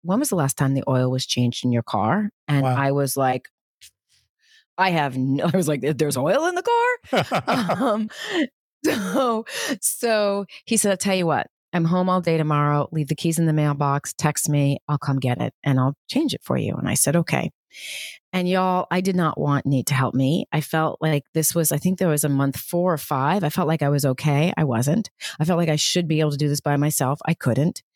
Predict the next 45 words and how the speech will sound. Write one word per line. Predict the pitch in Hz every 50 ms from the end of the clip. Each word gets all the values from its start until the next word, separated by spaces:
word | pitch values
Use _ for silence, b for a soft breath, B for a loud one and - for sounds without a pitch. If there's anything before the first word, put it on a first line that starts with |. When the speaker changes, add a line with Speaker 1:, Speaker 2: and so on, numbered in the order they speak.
| B B B B B B B B B - -
Speaker 1:
And | 190 190 180 175 175 175 170 160 - -
so | - - - - 208 190 185
I | - - 185
was | 180 175 170
very | 185 196 196 196 175
hesitant. | 165 180 185 170 180 165 - 160 135 131 139 - - -
But | 165 160 156 - -
in | 170
the | 165 170
morning, | 170 175 180 185 190 185 185 170
I | - 160
was | 151 143 -
like, | 156 147 -
"You | - 156
know | 156 160 165
what? | 165 165 160 165 - - _ _ _ -
Just | - - 160 151 147 147 - - - - - - _
have | - - - 139 123 135
him | 139 123 120 -
do | - 87
it." | 78 90 120
He | - 135
offered. | 123 107 117 120 - - 78 - -
So | - - 160 147
I | 151
called | - - 151 139 143 147
him. | 160 156 156 156 151
I | - 151
put | - 147 -
the | 147
keys | - - 147 139
in | 156 143
the | 139
mailbox. | 139 139 139 135 139 151 135 139 139 -
He | - 135
came | - - 135 135
and | 139 135
grabbed | - 139 139 143 -
the | 139
car. | - - 131 127 131 131 131 135 -
He | - - - - - - - - - 127
texted | - - 127 - - - 143
me | 143 143 139
when | 139 139 135 131
he | 139 143 135